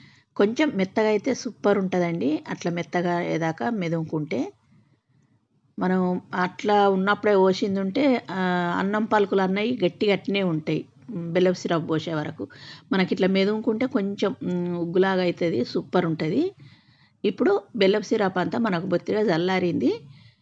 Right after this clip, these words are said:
దాన్ని స్ట్రైనర్ చేసుకోండి, ఏదైనా నలకలు ఉంటే అది చేస్తాయి. నా బెల్లంలో ఏం లేదు, కానీ నేను స్ట్రైనర్ చేస్తున్నా. చూడండి, ఏం రాలే,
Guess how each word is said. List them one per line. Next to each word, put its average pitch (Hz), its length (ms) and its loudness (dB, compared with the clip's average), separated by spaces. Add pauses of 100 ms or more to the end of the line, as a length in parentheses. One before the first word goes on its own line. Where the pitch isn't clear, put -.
(380)
దాన్ని 196 400 4
స్ట్రైనర్ 226 420 2
చేసుకోండి, 180 640 2 (400)
ఏదైనా 180 320 0
నలకలు 185 400 -2
ఉంటే 185 180 0
అది 214 180 -2
చేస్తాయి. - 420 -4 (1800)
నా 185 160 0
బెల్లంలో 185 460 4
ఏం 190 200 2
లేదు, 185 320 2 (400)
కానీ 196 280 2 (460)
నేను 170 260 -2 (220)
స్ట్రైనర్ 170 500 -4
చేస్తున్నా. 175 600 -6 (3500)
చూడండి, 185 380 0 (120)
ఏం 175 200 0
రాలే, 170 360 2